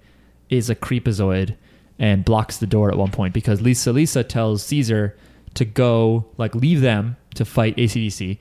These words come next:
but go figure out where that package was going and stop it from getting on the train because he pretty much outlines that <laughs> it's gonna go to Venice, get on a train, and end up reaching, uh, you know, Kars and Wam, uh, who will then, you know, use the Redstone of Asia to do something, something,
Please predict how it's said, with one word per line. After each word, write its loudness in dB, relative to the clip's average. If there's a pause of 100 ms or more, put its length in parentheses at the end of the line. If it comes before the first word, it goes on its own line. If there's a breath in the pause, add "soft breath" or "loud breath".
(320 loud breath)
but 0
go 6
figure 0
out 2
where 2
that 0
package -2
was -4
going 0
and -2
stop -2
it -2
from -4
getting 0
on 0
the -4
train -2
because -4
he -6
pretty 2
much 0
outlines -2
that -2
<laughs> -2
it's -6
gonna -2
go 0
to 0
Venice, -4 (360 loud breath)
get 0
on 2
a 2
train, 0
and -2
end 0
up -2
reaching, -2 (460 soft breath)
uh, 0
you 2
know, 0
Kars 0
and -2
Wam, -2 (640 soft breath)
uh, 0
who 0
will 2
then, -2
you -2
know, -4
use -2
the -4
Redstone -2
of 0
Asia 0
to -8
do 0
something, -2
something, -4